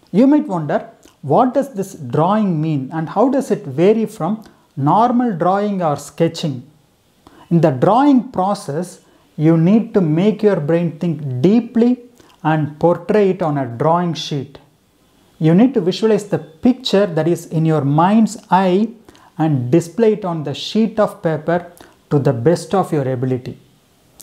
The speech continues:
The benefit of drawing is that you make use of your right brain when you deal with creative tasks. The activation of the right brain enhances the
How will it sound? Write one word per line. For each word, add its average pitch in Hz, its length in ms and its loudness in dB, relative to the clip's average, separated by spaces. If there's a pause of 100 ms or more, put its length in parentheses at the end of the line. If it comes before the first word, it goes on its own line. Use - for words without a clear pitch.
(160)
The 127 160 2
benefit 202 460 2
of 170 220 -2
drawing 170 360 0
is 156 220 -6
that 175 260 -4 (320)
you 233 240 4
make 226 260 -2
use 202 200 -8
of 185 180 -6
your 151 140 -2
right 175 560 0
brain 214 420 -4 (220)
when 151 240 0
you 151 100 4
deal 180 340 2
with 208 260 -6 (420)
creative 208 800 0
tasks. - 640 -8 (140)
The 170 120 6
activation 226 720 2
of 196 220 -6
the 147 220 -2
right 170 440 0
brain 156 460 -6 (320)
enhances 175 640 -2
the 196 240 -2